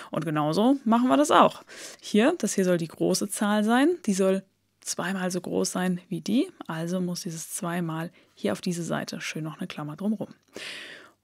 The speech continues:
Und das ist unsere zweite Gleichung, die wir dann schnappen können und in unser Gleichungssystem schreiben können. Und damit können wir dieses Gleichungssystem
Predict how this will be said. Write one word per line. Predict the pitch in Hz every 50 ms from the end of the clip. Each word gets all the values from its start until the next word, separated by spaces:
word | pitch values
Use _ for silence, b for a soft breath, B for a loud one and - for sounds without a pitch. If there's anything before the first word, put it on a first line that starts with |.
| _ _
Und | - 196 160 - -
das | - - - - - - - -
ist | - 277 -
unsere | 285 285 302 302 302
zweite | - - - 480 - 220
Gleichung, | - 165 156 147 147 - - 165 190 254 403 440 B B B B _ _ -
die | - 196 226 254 240 175
wir | 180 190 202 196
dann | 185 165 160 - - - - _ _ -
schnappen | - - - - 165 156 - - 202 208
können | 202 - 220 233 262 320 339 - _
und | - 196 214 240 262 - - - - - - -
in | - 180
unser | 180 180 175 170 165 160 156
Gleichungssystem | 156 - 165 160 156 151 147 147 - 185 170 - - 214 - - - - - 226 226 240
schreiben | - - - - 208 208 214 226 226 233
können. | - - 254 285 349 339
Und | 269 214 208 - - B B B B -
damit | - 160 151 151 170 247 277 -
können | - - 190 190
wir | 190
dieses | 190 208 208 190 -
Gleichungssystem | - 180 165 160 - 202 - - 247 - - 277 269